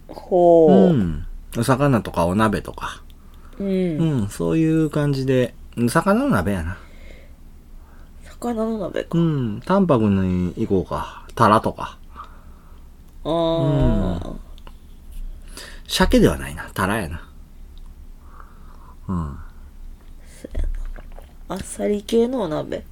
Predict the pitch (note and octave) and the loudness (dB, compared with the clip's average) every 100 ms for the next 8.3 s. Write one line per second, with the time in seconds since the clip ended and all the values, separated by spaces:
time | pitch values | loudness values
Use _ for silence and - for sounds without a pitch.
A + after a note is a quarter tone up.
0 | - D#3+ D#3 A2 D2 C#2+ - - - - | -6 -2 0 0 -2 -8 -16 -18 -20 -20
1 | - C#3 C3+ G#2+ F#2+ - D2 - - - | -4 4 6 6 2 -2 -8 -10 -18 -20
2 | - - - - - C#3 A#2 D#2 - - | -20 -20 -20 -20 -14 -12 -10 -14 -14 -6
3 | F2+ D2 D#2+ - - - - - - - | -4 -6 -10 -16 -20 -20 -20 -20 -20 -20
4 | - - - - - - - - - - | -20 -20 -20 -20 -20 -20 -20 -20 -20 -20
5 | - - - - - - B1+ - - - | -20 -20 -20 -20 -18 -16 -16 -16 -20 -20
6 | - - - - - - - - - - | -20 -20 -20 -20 -20 -20 -20 -20 -20 -20
7 | - - - - - G2 F2 E2+ D#2+ D#2 | -20 -20 -20 -20 -10 -4 0 0 -2 -4
8 | D2+ C#2+ - | -6 -8 -12